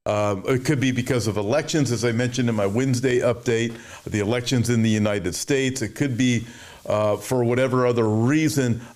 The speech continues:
I do not trust these people. I do not trust these leaders. Their character's already been on display for two years. In fact, their character was on display way before that.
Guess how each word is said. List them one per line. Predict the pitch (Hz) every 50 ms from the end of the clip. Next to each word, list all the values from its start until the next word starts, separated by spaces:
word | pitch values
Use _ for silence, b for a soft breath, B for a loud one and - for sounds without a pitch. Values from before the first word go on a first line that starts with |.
| B -
I | 113 117
do | 104 92 - 139 156 147
not | 139 127 117 123
trust | - - 139 127 - - - -
these | 104 95 90 -
people. | - 117 107 95 - 73 69 76 - _ _ _ _ _ _ -
I | 110 113
do | 107 104 135 143
not | 139 139 139 135 131
trust | - - 131 113 - - -
these | 117 107 95 107
leaders. | 113 120 123 120 123 - - - - - B B B B B B
Their | B 160 208 208
character's | 208 - 214 214 202 170 - 160 143 107 139
already | 139 143 143 139
been | 123 135 139 127
on | 123 120 101
display | 113 104 - - - 135 135 135 131
for | 117 123 110
two | - - - 131 127
years. | 120 117 113 98 85
In | - -
fact, | 147 127 -
their | 127 120
character | 120 - 147 160 143 123 - 123
was | 110 -
on | 113 110 110
display | 98 87 - - 113 107 95 87 - B B B B B B _ _ -
way | 139 147 139 120
before | 110 98 - 117 110 104
that. | 104 151 160 127 110 95